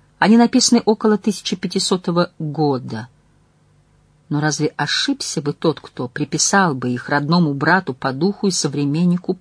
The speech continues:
Пуссена? Совершенная лёгкость и глубокое равновесие классического искусства здесь достигнуты.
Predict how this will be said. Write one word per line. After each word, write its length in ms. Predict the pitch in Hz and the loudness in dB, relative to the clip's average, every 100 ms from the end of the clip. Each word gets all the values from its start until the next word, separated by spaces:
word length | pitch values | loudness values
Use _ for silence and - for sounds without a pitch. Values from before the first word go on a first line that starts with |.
| - | -6
Пуссена? 680 | 220 - - - 240 139 - _ _ _ _ _ _ _ _ _ _ _ _ _ _ _ - - - - - _ | -6 -4 -4 -2 -2 -2 -6 _ _ _ _ _ _ _ _ _ _ _ _ _ _ _ -20 -20 -20 -20 -20 _
Совершенная 760 | - - 190 - 269 247 226 220 | -2 4 4 6 8 8 8 8
лёгкость 960 | 214 220 262 - _ - 127 - - - | 8 8 6 0 _ -10 -8 -10 -10 -4
и 80 | 175 | 2
глубокое 480 | 180 202 254 226 | 6 6 4 4
равновесие 640 | 226 214 208 208 208 - 190 | 2 4 4 4 2 0 -2
классического 840 | - 185 - 180 - - - 160 | -2 -4 -4 -6 -6 -8 -6 -6
искусства 500 | 160 - 247 - - | -6 -6 -6 -8 -6
здесь 480 | 160 143 165 175 - - | -6 -2 -2 0 -2 -6
достигнуты. 920 | 147 160 - - 190 143 120 - | -2 4 4 2 -8 -6 -10 -12